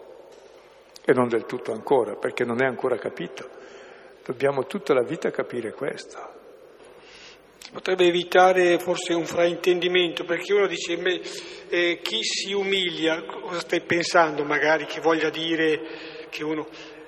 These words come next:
Speaker 2: L'umiltà vuol dire verità. Ecco, vuol dire, per esempio, beh, percepire che L'altro non è un avversario, un concorrente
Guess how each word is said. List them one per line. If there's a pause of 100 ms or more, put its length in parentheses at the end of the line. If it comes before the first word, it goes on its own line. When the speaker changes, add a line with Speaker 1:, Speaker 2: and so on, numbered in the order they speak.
(480)
Speaker 2:
L'umiltà
vuol
dire
verità. (2750)
Ecco,
vuol
dire,
per
esempio,
beh,
percepire
che (420)
L'altro
non
è
un
avversario,
un
concorrente